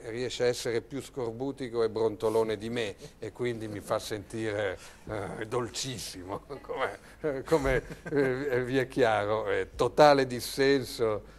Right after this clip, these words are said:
sulla superbia, eh, perché credo che sia viceversa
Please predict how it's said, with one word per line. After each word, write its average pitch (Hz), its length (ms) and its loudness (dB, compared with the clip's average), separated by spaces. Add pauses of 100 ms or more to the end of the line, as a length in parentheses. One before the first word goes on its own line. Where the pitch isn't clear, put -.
(120)
sulla 113 500 -2
superbia, 107 1040 2 (360)
eh, 101 840 0 (460)
perché 123 500 -2 (1120)
credo 120 340 -2
che 113 120 -8
sia 120 180 0
viceversa 113 880 2